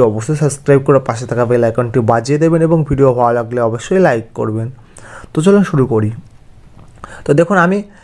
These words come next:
Facebook অ্যাপ্লিকেশনটি ওপেন করলাম, ডাইরেক্ট ওপেন হয়ে গেল। তো এটা এবার কীভাবে আপনি লক করবেন? তো লক করার জন্য সর্বপ্রথম আপনার মোবাইল যে সেটিংস বলে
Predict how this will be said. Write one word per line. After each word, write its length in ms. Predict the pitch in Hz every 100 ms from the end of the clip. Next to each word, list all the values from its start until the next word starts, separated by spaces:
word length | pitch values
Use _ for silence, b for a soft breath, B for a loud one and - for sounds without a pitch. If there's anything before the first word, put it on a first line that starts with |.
| b -
Facebook 300 | 147 143 165
অ্যাপ্লিকেশনটি 460 | 156 143 147 165 170 127
ওপেন 180 | - 160 160
করলাম, 260 | 160 190 240 B B B 127 127
ডাইরেক্ট 320 | 131 185 196 151
ওপেন 200 | 143 123 120
হয়ে 140 | 113 107
গেল। 140 | 107 131 - B B B B
তো 60 | 185 185 160
এটা 120 | 190 185
এবার 120 | 190 190
কীভাবে 260 | 165 180 180
আপনি 120 | 190 156 131
লক 160 | 135 - -
করবেন? 300 | 113 104 107 113 - - B B B
তো 60 | - 139
লক 120 | 151 151
করার 180 | 185 175
জন্য 120 | 175 175
সর্বপ্রথম 360 | 165 156 160 180 135
আপনার 200 | - 156 147
মোবাইল 240 | 139 135 135
যে 60 | 165 -
সেটিংস 340 | 139 139 170 156
বলে 120 | 170